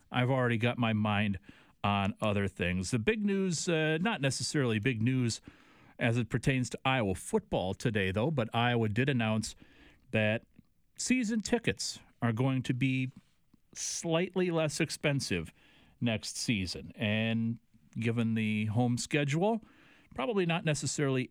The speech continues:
a bad thing. How much cheaper are they going to be? Mm, it's marginal. Season tickets ran anywhere between three hundred and forty-five dollars to four hundred and fifty dollars this season,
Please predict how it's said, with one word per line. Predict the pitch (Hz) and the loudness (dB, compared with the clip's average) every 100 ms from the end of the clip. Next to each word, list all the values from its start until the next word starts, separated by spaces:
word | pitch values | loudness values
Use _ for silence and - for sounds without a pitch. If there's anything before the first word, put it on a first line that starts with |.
| - | -2
a | 110 | 0
bad | 107 101 113 113 | 0 0 0 0
thing. | 113 147 160 | 0 0 0
How | 113 110 139 | -2 0 2
much | 185 180 214 - | 2 -2 -2 -6
cheaper | - 196 196 202 208 | -2 -2 0 -2 0
are | 190 | 0
they | 196 | 0
going | 180 190 202 | 0 0 0
to | 190 | 0
be? | 175 220 254 240 - - - - _ _ _ _ _ _ _ _ _ | -2 -2 -2 -6 -12 -20 -20 -20 _ _ _ _ _ _ _ _ _
Mm, | 196 165 151 139 147 | 0 2 2 0 0
it's | 156 - | -2 0
marginal. | 139 90 82 90 76 - _ _ _ 110 - | 0 0 -2 -4 -8 -12 _ _ _ -4 -4
Season | - 175 139 | -2 0 0
tickets | 113 147 127 - | 0 0 -2 0
ran | 127 123 | 0 2
anywhere | 123 120 117 | 2 2 2
between | 110 - 120 | 0 0 0
three | 107 - 117 | 0 0 2
hundred | 123 | 2
and | 101 | 0
forty-five | 95 127 120 107 127 113 104 | -2 0 0 0 0 0 2
dollars | 113 110 107 104 101 - | 2 2 0 0 -2 -6
to | - 110 | -2 -2
four | 101 - 120 | -2 0 0
hundred | 98 123 110 101 | 2 2 0 0
and | 98 92 | -4 -4
fifty | - 170 143 127 | -4 -4 -2 -4
dollars | 113 107 98 92 95 | 0 0 2 0 -2
this | 104 101 | -2 -4
season, | - 110 104 98 95 | 0 0 0 0 -2